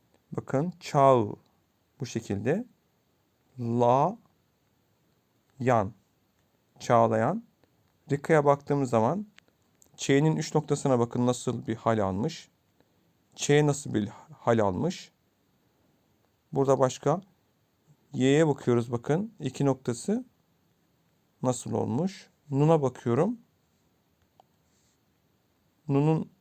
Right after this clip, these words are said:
nun da kuyruğuna, kuyruğuna gelmiş noktası. Çağlayan olmuş. Diğer harflerde çok bariz bir değişim yok. Balaban yazalım. Balaban. Ba,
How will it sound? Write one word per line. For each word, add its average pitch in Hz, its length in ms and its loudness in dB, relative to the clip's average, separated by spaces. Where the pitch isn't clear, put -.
nun 135 220 0
da 160 220 0
kuyruğuna, 135 520 0
kuyruğuna 143 460 2
gelmiş 101 460 -2
noktası. 120 480 -8
Çağlayan 117 500 2
olmuş. - 360 -12
Diğer 151 180 6
harflerde 147 440 0
çok 151 340 -4
bariz 123 360 0
bir 131 60 -10
değişim 131 440 -4
yok. - 260 -2
Balaban 170 460 6
yazalım. 131 460 -2
Balaban. 120 560 2
Ba, 127 400 6